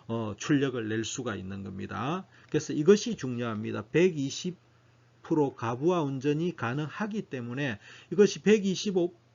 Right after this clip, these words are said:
백이십 프로 과부하 운전하고 전격 운전을 한다면은 최종 출력은 팔십육점육 케이브이에이로서 이것이 감당이 안 되죠.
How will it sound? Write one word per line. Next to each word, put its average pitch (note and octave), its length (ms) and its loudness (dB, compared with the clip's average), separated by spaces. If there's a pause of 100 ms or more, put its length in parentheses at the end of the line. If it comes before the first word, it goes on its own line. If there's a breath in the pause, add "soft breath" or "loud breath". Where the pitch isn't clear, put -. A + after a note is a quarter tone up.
백이십 F#3 420 4
프로 F3 180 0
과부하 D3 380 2
운전하고 D3 560 -4
전격 G3+ 540 0 (220 loud breath)
운전을 D3 460 2
한다면은 C#3 800 -4
최종 D3+ 380 -2
출력은 D3 580 -2
팔십육점육 D#3+ 1080 -4
케이브이에이로서 C#3+ 1080 -2 (260 loud breath)
이것이 D3+ 380 0
감당이 C#3+ 540 -2
안 G#2+ 200 -6
되죠. A2+ 360 -2